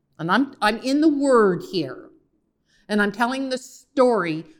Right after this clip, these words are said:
of Saul and David. Read the whole thing through. I'm just putting it in bullet points. But do remember, history does repeat itself. So know human nature, understand it,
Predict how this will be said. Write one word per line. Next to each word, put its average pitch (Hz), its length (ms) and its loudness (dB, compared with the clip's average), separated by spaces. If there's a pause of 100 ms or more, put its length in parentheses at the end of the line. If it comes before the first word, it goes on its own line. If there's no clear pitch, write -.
(120)
of 180 180 -4
Saul 180 720 -4 (180)
and 170 240 -6
David. 160 600 -6 (500)
Read 233 680 0
the 247 120 2
whole 240 340 -4
thing 240 320 -10
through. 175 420 -4 (200)
I'm 202 180 -2
just 226 220 -10
putting 214 280 -8
it - 120 -16
in 190 100 -8
bullet 160 340 -8
points. - 560 -20 (760)
But 208 200 -2
do 269 220 0
remember, 269 460 -4
history 233 500 -8
does 208 340 -2
repeat 208 380 -12
itself. - 640 -12 (1040)
So 220 180 0
know 220 280 2
human 294 480 -6
nature, 240 500 -8
understand 220 840 -6
it, - 300 -12